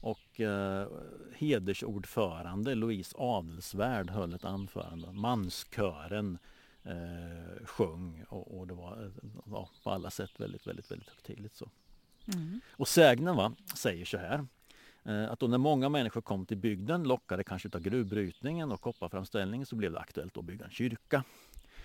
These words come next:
Speaker 1: Eh, och här då mellan sjöarna Glan och Bysjön, eh, i närheten av Malmviksgruvan och glasgruvan och Glasgård som är hyttstället.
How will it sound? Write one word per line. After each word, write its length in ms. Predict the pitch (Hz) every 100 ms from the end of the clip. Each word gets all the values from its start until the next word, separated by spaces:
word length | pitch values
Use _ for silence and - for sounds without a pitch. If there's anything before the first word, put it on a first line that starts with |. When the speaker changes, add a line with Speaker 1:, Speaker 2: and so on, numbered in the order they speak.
| - - -
Speaker 1:
Eh, 140 | 101 98
och 180 | - 113
här 220 | 117 113
då 80 | 87
mellan 220 | 95 90
sjöarna 380 | - 107 85 90
Glan 340 | 87 82 92
och 60 | 95
Bysjön, 440 | 90 95 - 110 - -
eh, 220 | 110 -
i 40 |
närheten 340 | 110 110 92 95
av 60 |
Malmviksgruvan 600 | 104 117 110 127 127 135
och 140 | - -
glasgruvan 760 | - 117 120 - - 82 87
och 120 | -
Glasgård 460 | 98 - - - - -
som 200 | - 101
är 40 |
hyttstället. 580 | 98 - - 90 - -